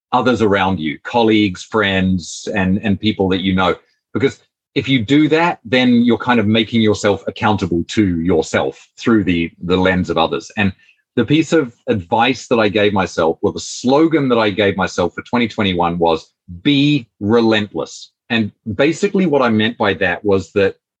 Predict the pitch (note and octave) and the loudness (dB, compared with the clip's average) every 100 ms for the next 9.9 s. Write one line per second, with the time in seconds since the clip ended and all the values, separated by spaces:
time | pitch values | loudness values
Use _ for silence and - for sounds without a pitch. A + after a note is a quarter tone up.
0 | - G#2+ G#2+ A2+ B2+ D3 D#3+ C#3+ - A#2+ | -4 0 2 2 2 2 2 0 -2 -2
1 | G#2 - G#2 F#2+ F#2 - D#2+ D2 - - | -2 -2 -2 0 -2 -2 -4 -4 -10 -20
2 | _ G#2+ G#2+ A#2 C#3 D#3 D#3 C3+ A#2+ A#2 | _ -2 0 2 2 2 0 0 2 2
3 | G2+ - G2 G2 F2+ F2+ G2+ A2+ A2 - | 0 -4 0 0 0 -2 0 0 0 0
4 | E3 F#3+ F#3+ D3 A#2+ - G#2 G#2 A#2+ - | 0 2 0 -2 -2 0 0 2 -2 0
5 | C#3+ D#3+ - _ - A#2+ B2 - B2+ A2+ | -2 -2 -8 _ -4 0 0 0 0 0
6 | B2 A2 G2+ A#2 A#2+ A2+ G#2+ G2 F#2+ G2+ | 0 0 2 2 2 0 0 0 0 2
7 | B2+ C#3 A2 A2+ G2+ G2+ G#2 F#2+ F#2 D#2+ | 2 2 0 -2 0 -2 -2 -4 -4 -4
8 | A#2 A#2+ A#2+ - G#2 A2 - G2 G2+ G2 | -2 -2 -2 -4 -4 -2 -2 -2 0 0
9 | F#2 F2 - - - A#2 A#2 G#2+ G#2+ | -2 -2 -4 -8 -4 0 2 0 -2